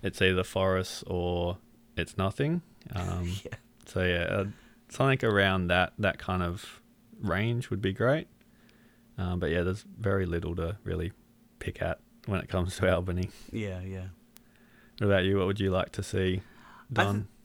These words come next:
Speaker 2: I think one of the things that I would like to see is a little bit more access to West Cape How, 'cause currently the walk trail for the Bibbulmun goes over the, I think it's the Bruce Tarbotton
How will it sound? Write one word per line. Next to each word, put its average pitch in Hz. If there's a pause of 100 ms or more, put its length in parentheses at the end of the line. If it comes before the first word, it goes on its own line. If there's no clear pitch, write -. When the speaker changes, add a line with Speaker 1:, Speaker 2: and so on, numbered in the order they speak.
Speaker 2:
I -
think 247
one 165
of 165
the 131
things 113
that 101
I 101
would 98
like 101
to 98
see 87 (640)
is 92 (520)
a 95
little 135
bit 127
more 101
access -
to 90
West 92
Cape 87
How, 131 (800)
'cause 98
currently 95 (120)
the 90
walk 104
trail 87 (500)
for -
the 90
Bibbulmun 117
goes 95 (220)
over 98
the, 90
I 107
think -
it's 120
the 98
Bruce 98
Tarbotton 92